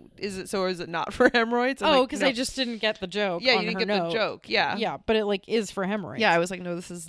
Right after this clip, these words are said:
Speaker 1: definitely."
Speaker 2: Yeah, it wasn't that I, it was that I thought there were, could be another use for them.
Speaker 1: Yeah,
Speaker 2: It's
Speaker 1: and I
Speaker 2: not
Speaker 1: was
Speaker 2: that I
Speaker 1: like,
Speaker 2: didn't
Speaker 1: "Nope,
Speaker 2: know what they
Speaker 1: definitely
Speaker 2: were, they
Speaker 1: not
Speaker 2: were
Speaker 1: another
Speaker 2: for.
Speaker 1: use. It's literally just
Speaker 2: Um,
Speaker 1: for that."
Speaker 2: so anyway, thank you, Jen. That was awesome,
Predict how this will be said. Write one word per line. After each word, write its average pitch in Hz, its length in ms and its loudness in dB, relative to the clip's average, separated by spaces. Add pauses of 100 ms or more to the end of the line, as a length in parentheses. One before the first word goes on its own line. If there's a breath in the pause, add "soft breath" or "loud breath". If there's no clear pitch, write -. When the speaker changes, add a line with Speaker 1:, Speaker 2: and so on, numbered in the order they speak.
(120)
Speaker 1:
definitely." 175 460 -4
Speaker 2:
Yeah, 196 100 2
it 208 60 0
wasn't 269 260 -2
that 214 100 -8
I, 196 40 -10
it 190 180 -16
was 190 140 -14
that 190 160 -4
I 175 140 -4
thought 190 260 -6
there 190 100 -8
were, 165 200 -14 (100)
could 185 180 -4
be 185 120 -6
another 160 280 -6
use 196 300 -10
for - 180 -14
them. 135 100 -12
Speaker 1:
Yeah, 151 80 -8
Speaker 2:
It's 135 60 -8
Speaker 1:
and 143 80 -12
I 139 40 -10
Speaker 2:
not 143 40 -8
Speaker 1:
was 151 100 -10
Speaker 2:
that 165 80 -8
I 165 40 -8
Speaker 1:
like, 160 100 -10
Speaker 2:
didn't 143 180 -8
Speaker 1:
"Nope, 127 60 -10
Speaker 2:
know 147 100 -10
what 143 140 -12
they 147 60 -6
Speaker 1:
definitely 147 360 -8
Speaker 2:
were, 156 40 -10
they 143 60 -10
Speaker 1:
not 135 100 -8
Speaker 2:
were 143 60 -12
Speaker 1:
another 131 220 -10
Speaker 2:
for. 143 180 -10
Speaker 1:
use. - 200 -16
It's - 360 -18
literally 180 440 -4
just - 200 -12
Speaker 2:
Um, - 40 -20
Speaker 1:
for 73 100 -14
that." - 260 -16
Speaker 2:
so 285 80 -4
anyway, 240 240 -2
thank 226 200 -10
you, 226 60 -14
Jen. 196 380 -6
That 160 100 -10
was 175 180 -12
awesome, 165 720 -10